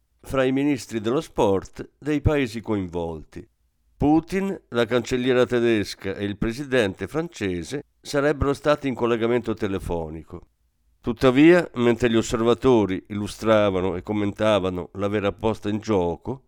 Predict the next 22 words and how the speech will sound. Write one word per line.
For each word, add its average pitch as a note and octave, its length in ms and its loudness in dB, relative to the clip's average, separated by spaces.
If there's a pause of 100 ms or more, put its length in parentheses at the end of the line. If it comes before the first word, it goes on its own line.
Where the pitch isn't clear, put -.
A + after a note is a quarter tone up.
(180)
in F#2 100 -4
questa F#2+ 280 -2
tensione G2+ 540 -2
politico-sportiva, F#2 1200 -6 (400)
personalmente C3+ 1000 4 (200)
non C#3+ 200 4
riuscivo D3+ 400 4
a D3 40 6
staccare D3 440 2
lo C3 100 4
sguardo A#2+ 460 6
dalle G#2+ 320 2
didascalie A2+ 840 2
che A2+ 120 -2
scorrevano A#2 600 4
in G#2+ 80 4
contemporanea G#2+ 1040 2 (120)
sulla D3 280 0
parte D#3 300 0
inferiore C#3 500 2
dello A2+ 220 2
schermo. E2 720 -10